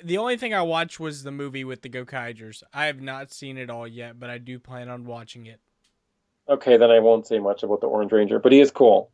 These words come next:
Speaker 2: The Orange Ranger is cool. Like, he's, he's definitely a great Ranger to, to be there. Uh, maybe I will just throw him in with the World, just because,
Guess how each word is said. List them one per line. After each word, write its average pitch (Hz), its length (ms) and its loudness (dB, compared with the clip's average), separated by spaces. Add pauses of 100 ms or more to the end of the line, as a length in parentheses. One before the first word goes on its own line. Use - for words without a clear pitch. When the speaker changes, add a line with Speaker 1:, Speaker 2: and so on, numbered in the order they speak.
(340)
Speaker 2:
The 123 60 -4
Orange 120 200 0
Ranger 117 240 2
is 113 140 4
cool. 92 400 0
Like, 110 160 -4
he's, - 420 -8
he's 123 240 -4
definitely 120 360 4
a 104 60 2
great 110 240 2
Ranger 110 300 -2
to, 104 240 -2 (220)
to 104 260 2 (200)
be 120 200 4
there. 143 320 6 (560)
Uh, 107 220 6
maybe 120 300 4
I 120 140 8
will 113 240 4
just 117 220 -10
throw 113 240 6
him 110 180 -6
in 107 180 -4
with 104 160 -2
the 110 100 -2
World, 110 480 2 (560)
just - 240 -8
because, 110 500 -2